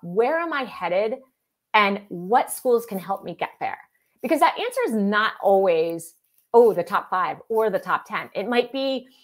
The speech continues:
the number two, the number eight, and the number fifteen are actually the best based on your goals and where you're coming from. So I really encourage you, as you're researching what schools to apply to, to look up the placement reports from the different M B A programs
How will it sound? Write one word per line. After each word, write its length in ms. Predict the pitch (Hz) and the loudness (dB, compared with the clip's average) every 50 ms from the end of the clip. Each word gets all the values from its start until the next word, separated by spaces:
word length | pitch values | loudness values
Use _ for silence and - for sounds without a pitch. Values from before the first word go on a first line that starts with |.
| _ _ _ _ _ - | _ _ _ _ _ -6
the 60 | - | -2
number 240 | 202 233 247 240 233 | 0 2 2 2 2
two, 280 | 233 - 277 277 285 | 0 0 -2 0 2
the 80 | 208 226 | 2 2
number 280 | 220 220 214 208 208 - | 2 2 0 0 0 0
eight, 200 | - 233 247 - | 0 0 0 0
and 80 | 214 208 | -2 -2
the 60 | 196 | -2
number 240 | 208 214 208 202 196 | 0 0 0 -2 0
fifteen 480 | - 254 240 247 - 277 269 233 196 | 0 -2 -4 -2 -4 -4 -4 -2 -2
are 180 | 180 185 - - - | -4 -6 -8 -8 -8
actually 440 | 220 208 - - - 240 226 233 | -8 -8 -8 -6 -2 -2 -2 0
the 100 | 208 226 | -2 -4
best 360 | 190 180 175 165 165 175 - - _ | -4 -4 -4 -4 -4 -4 -8 -10 _
based 260 | 185 180 170 - - | -6 -6 -6 -6 -8
on 180 | 180 165 160 175 | -8 -6 -4 -4
your 240 | 185 202 226 240 233 | -2 -2 -2 -2 -2
goals 420 | 196 202 180 175 175 170 175 175 - - | 0 2 2 2 2 0 -2 -4 -8 -10
and 120 | 180 170 170 | -8 -6 -6
where 140 | 165 165 | -4 -2
you're 120 | 156 160 165 | -2 -4 -4
coming 300 | - - 170 156 156 160 | -6 -10 -12 -12 -12 -12
from. 180 | - - - - - _ _ _ _ _ _ _ | -14 -16 -16 -16 -18 _ _ _ _ _ _ _
So 260 | - - 247 - - - - | 0 4 4 4 6 6 6
I 100 | 233 233 | 8 8
really 460 | 226 208 240 285 339 403 453 440 415 | 6 4 2 2 4 4 6 4 4
encourage 420 | 359 - - 247 220 220 180 - | 2 0 2 2 2 2 2 -2
you, 340 | 185 190 180 175 170 170 175 - - | -4 -2 0 2 2 0 0 0 0
as 180 | 180 185 170 190 | -2 -2 0 -2
you're 120 | 190 190 | -2 -2
researching 680 | 185 214 233 254 - 269 262 262 - 247 220 208 202 - | -2 -2 -4 -2 -2 -4 -4 -4 -4 -6 -6 -6 -4 -4
what 160 | 180 180 - | -6 -6 -6
schools 300 | - - - 175 175 175 | -8 -6 -4 -2 -2 -2
to 140 | - 180 170 | -2 -2 -4
apply 300 | 170 170 - - 247 240 | -4 -4 -4 -4 -4 -4
to, 240 | 233 - 175 160 160 - _ _ _ _ _ _ - | -4 -4 -4 -4 -6 -8 _ _ _ _ _ _ -2
to 60 | 277 | 0
look 260 | 277 269 254 277 285 - | 2 2 2 0 0 -2
up 100 | 403 403 - | -6 -6 -6
the 80 | 349 - | -10 -10
placement 500 | - - 220 202 214 - - 185 - - - | -6 -4 -2 -2 -2 -2 -6 -10 -10 -10 -10
reports 580 | 165 160 - - 165 - - - - - - - _ | -12 -12 -10 -8 -8 -8 -8 -8 -12 -16 -20 -20 _
from 420 | _ - 190 185 185 180 185 190 185 | _ 0 0 0 0 -2 -4 -6 -8
the 400 | - 180 175 170 170 165 160 - - - | -6 -4 -2 -2 0 -2 -2 -4 -4 -6
different 240 | 196 175 175 - - | -6 -6 -8 -8 -10
M 100 | 170 170 | -10 -8
B 120 | 160 170 | -6 -6
A 80 | 160 160 | -6 -6
programs 580 | - - - - - 135 120 120 - - - | -8 -10 -12 -10 -8 -8 -8 -8 -10 -16 -20